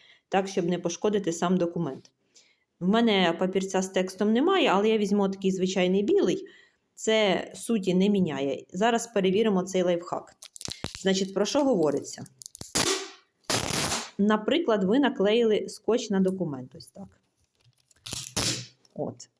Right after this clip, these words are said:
І намагаєтесь його відірвати. Ось зараз спробуємо відірвати класичним способом. От ми беремо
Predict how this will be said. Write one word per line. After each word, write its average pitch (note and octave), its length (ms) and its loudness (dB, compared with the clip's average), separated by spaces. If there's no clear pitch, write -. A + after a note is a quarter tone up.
І D4 120 4
намагаєтесь G#3+ 800 2
його G3 380 2
відірвати. E3 680 0
Ось G3 160 2
зараз F#3+ 320 2
спробуємо F#3 500 0
відірвати F#3+ 540 0
класичним E3+ 600 -2
способом. A#3 760 -2
От F3 200 -2
ми E3 140 -2
беремо D4+ 540 2